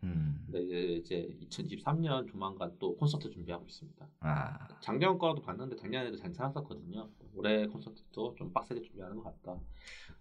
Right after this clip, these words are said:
Speaker 2: 그래서 어떻게 보면은 그런 것들 때문일 수도 있긴 한데 그런 것 때문에 충성심이 더 높아지는 거 아닌가.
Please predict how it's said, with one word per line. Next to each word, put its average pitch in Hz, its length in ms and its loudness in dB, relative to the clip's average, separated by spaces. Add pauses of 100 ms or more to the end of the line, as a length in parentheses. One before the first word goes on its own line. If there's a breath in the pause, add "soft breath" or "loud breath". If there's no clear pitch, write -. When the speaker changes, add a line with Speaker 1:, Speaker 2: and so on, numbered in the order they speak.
(160)
Speaker 2:
그래서 175 340 6
어떻게 262 280 6
보면은 190 520 6
그런 220 360 10
것들 233 360 6
때문일 185 460 2
수도 165 240 -2
있긴 131 240 0
한데 175 200 0
그런 135 220 0
것 156 120 0
때문에 131 160 -2
충성심이 165 560 4
더 - 100 -6
높아지는 131 400 -2
거 117 100 0
아닌가. 87 300 -8